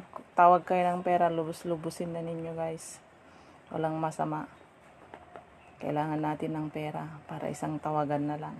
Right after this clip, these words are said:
Two, four, six, ah, two, four, five. Kailangan ho natin ng, ayan.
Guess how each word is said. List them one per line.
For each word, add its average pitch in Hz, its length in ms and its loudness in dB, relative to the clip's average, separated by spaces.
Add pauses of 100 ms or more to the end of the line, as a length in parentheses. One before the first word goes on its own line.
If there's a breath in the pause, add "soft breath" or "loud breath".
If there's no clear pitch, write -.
(120)
Two, 156 320 -8 (100)
four, 151 300 -8
six, - 340 -20 (160)
ah, - 240 -6 (800 loud breath)
two, 180 480 -4
four, 160 240 -10 (160)
five. - 240 -16 (240)
Kailangan 175 480 4
ho 190 160 0
natin 185 480 -2
ng, 202 280 2 (4000)
ayan. 160 400 -6